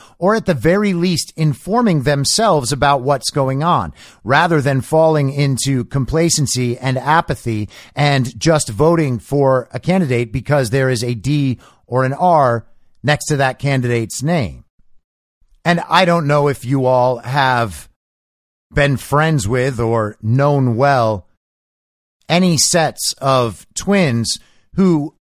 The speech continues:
look and in some ways act so much alike that it's hard to tell them apart until you really get to know both of them. But I have,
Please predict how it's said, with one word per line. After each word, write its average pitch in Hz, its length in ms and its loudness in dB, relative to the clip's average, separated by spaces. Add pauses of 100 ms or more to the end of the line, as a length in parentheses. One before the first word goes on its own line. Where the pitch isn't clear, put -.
(380)
look 190 400 0 (120)
and 147 360 -2
in 147 140 -2
some 170 240 0
ways 143 300 0 (100)
act 170 460 0
so 214 340 0
much 180 260 2
alike 151 460 0 (340)
that 160 140 2
it's - 160 -8
hard 196 360 0
to 139 100 -8
tell 175 260 2
them 147 140 2
apart 143 560 0 (280)
until 170 340 2
you 151 200 0
really 170 400 2
get 147 340 -2 (180)
to 147 100 -2
know 143 240 4
both 160 320 2
of 98 160 -6
them. 65 240 -18 (1200)
But 143 180 2
I 208 180 2
have, 139 460 2